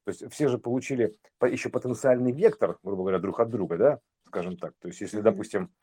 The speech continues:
Speaker 1: а, то и, и он, и он, соответственно, то есть как бы на-, пин-, пинка какого-то друг другу надавали, там примерно так, ну, э, п-, при пин-соединении, да.
Speaker 2: <laughs>
Speaker 1: Вот. И, соответственно, то есть потенциальный вектор он получил. То есть, э,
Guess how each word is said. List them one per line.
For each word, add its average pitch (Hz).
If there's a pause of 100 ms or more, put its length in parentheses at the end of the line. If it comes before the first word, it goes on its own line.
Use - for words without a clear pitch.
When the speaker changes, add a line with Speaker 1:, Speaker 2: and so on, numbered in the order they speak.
(180)
Speaker 1:
а, 95
то -
и, 165
и 233
он, 202 (100)
и 170
он, 202
соответственно, 143
то 127
есть 110
как 117
бы 113
на-, 123
пин-, 165
пинка 170
какого-то 90
друг 101
другу 95
надавали, 131
там 87
примерно 92
так, 85 (360)
ну, - (100)
э, 92
п-, 107
при 110
пин-соединении, 101
да. 117
Speaker 2:
<laughs> -
Speaker 1:
Вот. -
И, 180
соответственно, 131
то 131
есть 120
потенциальный 147
вектор 135
он 120
получил. 113
То 90
есть, 87
э, 101